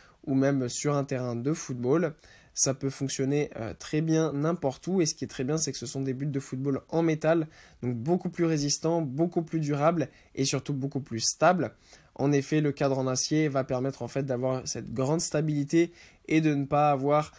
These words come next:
euh, à, euh, devoir remettre les cages en place à chaque tir parce que parfois si on tire un peu trop fort, certaines cages peuvent vite s'envoler ou tomber. Et bien là, ça ne sera pas le cas avec ces cages de football puisqu'en plus vous avez des attaches accrochées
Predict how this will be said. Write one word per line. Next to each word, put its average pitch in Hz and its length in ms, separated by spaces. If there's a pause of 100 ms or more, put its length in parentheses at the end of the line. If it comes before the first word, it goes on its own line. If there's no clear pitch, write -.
(240)
euh, 113 260
à, 143 320
euh, 123 80
devoir 123 380
remettre 139 400
les 131 100
cages 139 220
en 127 80
place 139 260
à 131 60
chaque - 260
tir 156 300
parce - 180
que - 80
parfois 127 360
si - 120
on 127 60
tire 131 180
un 127 80
peu 123 140
trop 135 160
fort, 147 420
certaines 131 440
cages 135 280
peuvent 135 300
vite 151 260
s'envoler 147 760
ou 185 100
tomber. 160 460 (380)
Et 135 80
bien 143 140
là, 147 120
ça 147 120
ne 135 60
sera - 160
pas - 220
le 165 60
cas 160 220
avec 151 360
ces 151 120
cages 143 220
de 135 80
football 151 480
puisqu'en 160 460
plus 147 260
vous 135 180
avez 123 160
des 127 220
attaches 117 440
accrochées 147 600